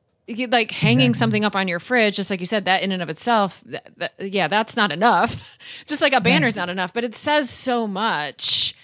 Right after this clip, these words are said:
Speaker 1: about what else is happening in that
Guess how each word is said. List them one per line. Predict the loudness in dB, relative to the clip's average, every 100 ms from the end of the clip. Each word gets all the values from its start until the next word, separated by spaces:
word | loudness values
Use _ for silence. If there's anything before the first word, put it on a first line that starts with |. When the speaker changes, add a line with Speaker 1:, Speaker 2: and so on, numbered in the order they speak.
| -20 -20 _ -20 _
Speaker 1:
about | -2 -2 0 2 2 2 0 -4 -10
what | -8 0 0 2
else | 0 2 2 -2 -4 -4 -6
is | -6 -6
happening | -2 -4 -4 -8 -10 -12 -12 -10 -12 -16 _ _ _ _ _
in | 2
that | 4